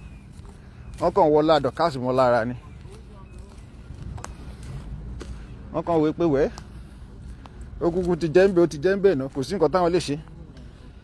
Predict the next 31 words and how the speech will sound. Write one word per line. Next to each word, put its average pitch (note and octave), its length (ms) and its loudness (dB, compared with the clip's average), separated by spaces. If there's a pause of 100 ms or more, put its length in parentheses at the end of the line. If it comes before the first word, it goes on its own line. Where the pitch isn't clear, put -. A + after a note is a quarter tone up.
(120)
Àwọn D3 220 2
ò D3 40 6
bá D3 180 8
pariwo D#3+ 340 4
dọdún, D#3 320 4
dọdún E3 280 6
la E3+ 100 8
mẹ́ta. E3+ 240 4 (1700)
Ah, A2 160 2 (280)
ẹ - 160 0
fi D3+ 80 2
Ìyábọ̀ F3 280 6
lẹ̀ F3 140 8
kó F3 100 0
má F3+ 160 6
ràn F3 140 6
fún C3+ 120 -2
fracas. E3+ 420 6 (1300)
Òun D3+ 240 0
dẹ̀ C#3+ 100 6
ló C#3+ 140 2
mọ̀. E3 160 2 (2000)
Òun F3 200 2
dẹ̀ E3 100 6
ló D#3 140 4
mọ̀. F#3+ 160 2 (2000)
Fracas F#3 420 6
no F3 120 4
be F#3 140 -2
your D#3 140 8
mate. D3+ 400 4